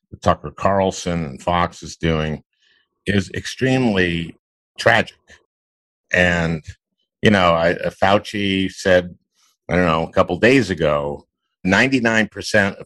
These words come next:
people who've died in the last month were not, had no,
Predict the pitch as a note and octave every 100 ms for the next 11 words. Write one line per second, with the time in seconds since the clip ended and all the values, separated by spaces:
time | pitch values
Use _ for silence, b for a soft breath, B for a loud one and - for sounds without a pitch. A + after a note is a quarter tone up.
0 | _ G2+ - F2 E2 - F2 F2+ F2+ F#2
1 | F#2 E2+ F2+ F2 - - F#2 E2+ D2 -
2 | _ _ _ - E2+ F2 F2+ F2+ - _
3 | - - - F#2 E2+ G2+ -